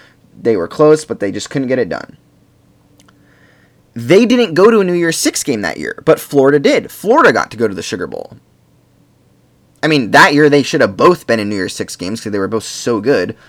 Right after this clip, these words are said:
But that was, in the B C S era, we actually had a rule that you couldn't have more than two teams from the same conference in those, in those B C S ga-, bowls. Where this year, I don't know if you noticed, but Alabama,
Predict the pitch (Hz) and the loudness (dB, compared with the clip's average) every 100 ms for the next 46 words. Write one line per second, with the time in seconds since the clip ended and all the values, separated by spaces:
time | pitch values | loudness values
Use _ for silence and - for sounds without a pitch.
0 | _ 117 123 113 113 - - 113 127 123 | _ -2 0 2 -2 -4 -6 -2 -2 0
1 | 139 135 131 110 117 110 123 131 123 107 | 0 2 0 2 2 2 0 -2 0 0
2 | 95 107 120 175 151 80 78 - - 123 | 0 0 2 4 4 2 0 -6 -4 -2
3 | 117 - - 160 143 147 120 120 131 127 | -2 -4 0 0 2 0 0 2 2 2
4 | 110 - - 151 165 147 - 131 135 139 | -2 -6 -8 -4 -2 -4 -4 -4 -4 -4
5 | 131 107 - 127 117 - 104 110 127 156 | -6 -8 -6 -6 -6 -4 -6 -4 -6 -6
6 | - - _ _ _ _ _ _ _ _ | -12 -20 _ _ _ _ _ _ _ _
7 | - 135 139 123 120 107 - 131 123 110 | -2 2 4 4 4 2 -2 0 0 0
8 | 98 120 117 - 113 95 - 113 - 101 | -2 -4 -4 -4 -4 -4 -8 -10 -6 2
9 | 117 95 - - - _ _ _ _ _ | 2 2 -8 -20 -20 _ _ _ _ _
10 | _ 117 107 160 240 110 90 78 - _ | _ 0 4 4 2 -2 0 0 -4 _
11 | _ _ _ _ _ _ _ 120 143 131 | _ _ _ _ _ _ _ 2 2 2
12 | 117 175 120 123 - 104 104 123 131 160 | 4 4 4 0 -2 -2 2 4 4 4
13 | 147 117 147 | 4 2 0